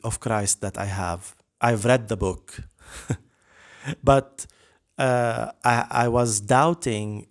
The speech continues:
the protection part. You know, I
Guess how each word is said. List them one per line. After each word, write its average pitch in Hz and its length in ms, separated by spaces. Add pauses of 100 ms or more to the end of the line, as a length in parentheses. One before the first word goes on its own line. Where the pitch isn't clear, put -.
the 117 140
protection 117 640
part. - 560 (520)
You 113 100
know, 110 320
I 107 440